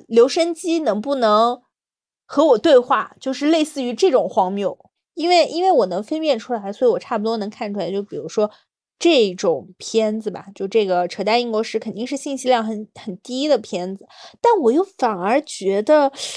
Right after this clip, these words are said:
它让我真的学到了一些其他信息量很高的纪录片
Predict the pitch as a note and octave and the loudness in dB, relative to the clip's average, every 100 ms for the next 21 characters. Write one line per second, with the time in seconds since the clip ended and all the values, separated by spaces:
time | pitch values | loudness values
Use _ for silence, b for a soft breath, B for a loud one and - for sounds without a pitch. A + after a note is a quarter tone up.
0 | B B _ - G4+ A#4 D4+ A3 G3+ - | B B _ -10 -2 4 6 6 4 -4
1 | _ _ _ _ _ _ _ _ - G4+ | _ _ _ _ _ _ _ _ 0 2
2 | A4+ E4 - G3+ G3 D4+ E4 C4+ A#3 A3+ | 2 0 -2 0 2 4 4 2 -2 -8
3 | - A#3 A#3 A#3 B3 _ _ _ _ _ | -8 2 2 2 -2 _ _ _ _ _
4 | _ - - G#3+ G#3+ C#4+ C4+ C4+ C4 B3 | _ -14 -8 -6 -4 0 2 4 2 -2
5 | C4+ - C#4 B3+ C4+ A#3+ A3+ F#3 A3+ A3+ | -6 -8 -8 0 2 2 -2 0 2 4
6 | A3 A3 A3 G#3+ A3+ G#3+ | 2 0 -2 -2 -4 -4